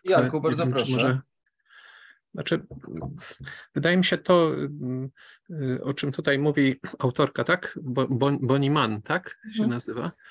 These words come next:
Speaker 1: No
Speaker 3: Tak.
Speaker 1: to, to jest jakoś zrozumiałe i powiedzmy, y, no niewątplikle istnieje takie zjawisko jak pewien rodzaj takiej,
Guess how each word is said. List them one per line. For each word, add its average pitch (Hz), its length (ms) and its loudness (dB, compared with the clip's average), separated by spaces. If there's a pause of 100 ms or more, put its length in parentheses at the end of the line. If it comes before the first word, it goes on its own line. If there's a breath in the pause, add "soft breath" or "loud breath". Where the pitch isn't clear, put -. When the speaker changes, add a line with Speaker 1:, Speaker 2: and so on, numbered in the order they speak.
(320 loud breath)
Speaker 1:
No - 60 -6
Speaker 3:
Tak. 160 100 -2
Speaker 1:
to, 160 140 0 (280)
to - 120 0
jest - 180 -2
jakoś - 260 2
zrozumiałe 151 920 4
i 143 480 -4
powiedzmy, 156 720 -4 (420 loud breath)
y, 135 400 -6
no 131 320 -4
niewątplikle 160 480 0
istnieje 160 340 0
takie 135 260 -4
zjawisko 135 600 -4
jak 139 260 -6
pewien 135 300 -6
rodzaj 135 460 -2
takiej, 135 580 -2